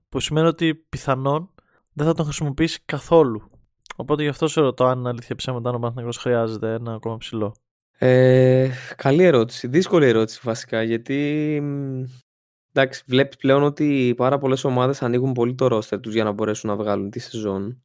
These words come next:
Speaker 2: Και είναι και, θεωρώ ότι είναι και απαραίτητο με αυτόν τον ρυθμό που γίνονται, ας πούμε, οι αγώνες. Ε, με το δεδομένο ότι είναι, είναι, είναι περίεργο.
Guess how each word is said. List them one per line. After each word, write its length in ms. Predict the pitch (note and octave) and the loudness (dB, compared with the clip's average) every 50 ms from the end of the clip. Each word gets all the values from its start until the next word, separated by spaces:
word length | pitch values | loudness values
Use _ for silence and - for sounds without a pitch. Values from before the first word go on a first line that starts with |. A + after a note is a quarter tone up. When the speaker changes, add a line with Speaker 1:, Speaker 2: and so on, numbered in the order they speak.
| _ _ | _ _
Speaker 2:
Και 120 | - - | 0 2
είναι 120 | A#2+ A#2 A#2+ | 2 2 2
και, 460 | A#2 - B2 A#2 A#2 A#2 A#2 A#2 A#2 A#2 | 0 2 2 4 4 4 4 4 2 2
θεωρώ 160 | - A#2+ A#2+ | 2 2 2
ότι 100 | A#2 - | 2 2
είναι 100 | B2 B2 | 2 2
και 80 | B2 | 2
απαραίτητο 460 | A#2 G2+ - A2+ A2+ A#2+ A#2 A#2 - G#2+ | 2 2 2 2 2 2 2 0 0 -2
με 60 | G#2 | -2
αυτόν 180 | G2+ - - | -2 -4 -2
τον 80 | G#2+ G#2 | -2 -2
ρυθμό 240 | G2 A#2+ - G#2+ G2+ | -2 -2 -4 -4 -4
που 200 | G#2+ - G#2+ G#2+ | -4 -4 -4 -2
γίνονται, 300 | G#2 G#2 G2+ G2 G2+ G#2 | 0 0 0 -2 -2 -4
ας 100 | G2 - | -6 -4
πούμε, 140 | - G#2+ G#2+ | -2 -2 0
οι 80 | G2+ | 0
αγώνες. 640 | F#2+ F2+ E2 G2 F#2 F#2+ G2 F#2+ G2 B2 - - _ _ _ _ _ _ _ _ _ _ | 0 -2 0 0 0 0 0 -2 -2 -4 -6 -10 _ _ _ _ _ _ _ _ _ _
Ε, 680 | - - - F2 C3 C3 C3+ C3+ C3+ C3+ C3+ C3+ C3+ C3+ B2+ - - - - - - | -8 0 4 6 8 8 8 8 8 8 8 6 6 4 2 -4 -12 -14 -16 -10 -2
με 100 | - C3 | 0 2
το 120 | C3+ C3 C#3+ | 4 4 6
δεδομένο 480 | C3 C3+ B2+ C3+ C3+ C#3 D3+ F3 F#3+ | 4 6 4 4 6 6 6 4 4
ότι 240 | F#3+ F#3 F#3+ - F3 E3+ E3 E3 D#3+ D#3+ D#3 D3+ D3 D3 D3 C#3+ C#3 C3+ C3 B2+ B2 B2 B2+ B2+ - _ _ _ _ _ _ _ _ _ - - - - - - | 2 0 0 0 0 0 2 2 2 2 0 0 0 0 0 0 0 0 0 0 -2 -2 -4 -8 -12 _ _ _ _ _ _ _ _ _ -16 -16 -16 -16 -8 0
είναι, 220 | - D#3+ F#3 G3 | 4 4 4 6
είναι, 180 | - E3 F#3 F3 | 6 4 4 6
είναι 200 | B2+ F3 F#3 F#3+ | 4 4 4 6
περίεργο. 600 | E3+ E3+ D#3 D#3 D#3+ D3 C3 A2+ A2 G2+ B2+ - | 4 4 4 6 6 6 4 4 2 0 -6 -8